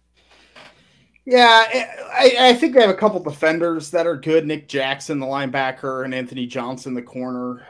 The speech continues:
I think are decent. But Virginia is just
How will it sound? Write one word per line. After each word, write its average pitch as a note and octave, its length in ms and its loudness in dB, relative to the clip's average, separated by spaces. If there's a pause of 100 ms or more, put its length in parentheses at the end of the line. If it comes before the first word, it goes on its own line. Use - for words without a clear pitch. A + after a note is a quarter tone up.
I A#2+ 80 -14
think B2 180 -14
are A2 120 -14
decent. C3 640 -14 (320)
But B2 240 -8
Virginia C3 400 -8
is - 320 -16 (120)
just - 220 -20